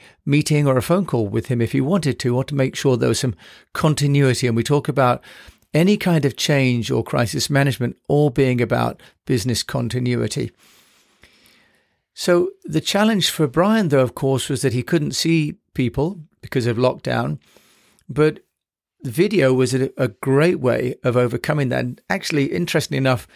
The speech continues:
lockdown was almost the perfect cover because he was able to send one hundred and fifty emails to people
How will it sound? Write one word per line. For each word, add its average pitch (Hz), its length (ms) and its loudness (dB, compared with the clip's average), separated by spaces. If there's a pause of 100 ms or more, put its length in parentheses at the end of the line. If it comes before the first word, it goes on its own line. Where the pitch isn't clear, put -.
(360)
lockdown 151 420 2
was 135 160 2
almost 143 300 2
the 131 80 -6
perfect 131 380 -2
cover 151 280 0
because 135 320 -2
he 139 60 -2
was 135 100 -2
able 185 220 0
to 143 100 -2
send 139 400 0 (580)
one 147 300 -2
hundred 151 220 0
and 139 120 -2
fifty 131 520 0 (580)
emails 151 460 2
to 135 100 -2
people 131 480 -2